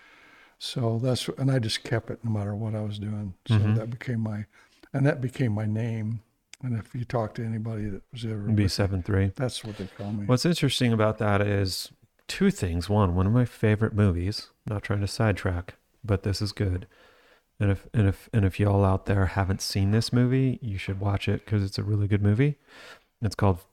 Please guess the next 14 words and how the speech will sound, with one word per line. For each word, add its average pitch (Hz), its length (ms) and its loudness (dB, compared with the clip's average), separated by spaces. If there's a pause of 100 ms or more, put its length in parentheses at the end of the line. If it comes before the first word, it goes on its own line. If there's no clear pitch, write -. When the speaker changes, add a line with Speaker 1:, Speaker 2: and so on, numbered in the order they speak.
(140)
Speaker 2:
Super 98 440 0
eight. - 260 -6 (840)
Do - 80 -2
you 98 40 4
know 95 120 6
the 98 80 4
movie 98 200 4
I'm 101 100 2
talking 104 200 0
about? 113 260 0 (800)
You've 110 160 0
probably 107 240 4
seen 95 240 0
it. - 60 -8